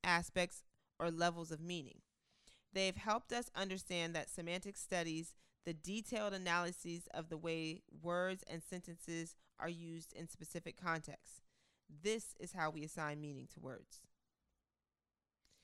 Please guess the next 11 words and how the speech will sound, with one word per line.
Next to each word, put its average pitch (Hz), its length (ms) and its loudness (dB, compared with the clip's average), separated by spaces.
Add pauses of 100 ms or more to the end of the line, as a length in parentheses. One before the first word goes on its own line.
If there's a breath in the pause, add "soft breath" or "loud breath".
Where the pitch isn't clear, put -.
(500 soft breath)
Since 247 300 0
words 240 320 4
are - 120 2
explained 214 480 6
by 175 240 10
other 254 220 10
words, 165 580 4 (340)
we 277 120 4
consider 254 440 0
sense 254 400 -2
relationships 180 640 -2